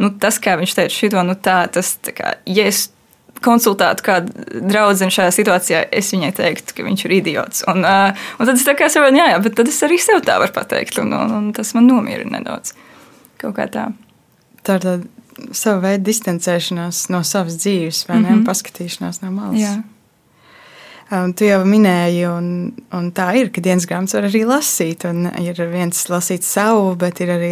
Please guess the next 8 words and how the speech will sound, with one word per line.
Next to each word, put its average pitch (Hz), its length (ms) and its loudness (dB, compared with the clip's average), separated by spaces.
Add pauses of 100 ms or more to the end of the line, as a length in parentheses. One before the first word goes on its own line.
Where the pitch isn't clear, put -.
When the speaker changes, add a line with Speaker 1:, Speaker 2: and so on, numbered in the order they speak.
Speaker 2:
lasīt, 180 560 -4
ā, 170 480 -8 (160)
citas. 233 720 -2 (500)
Un 180 480 -2
kas 208 240 -4
tad 185 160 -2
ir 208 160 0
varbūt 175 400 -2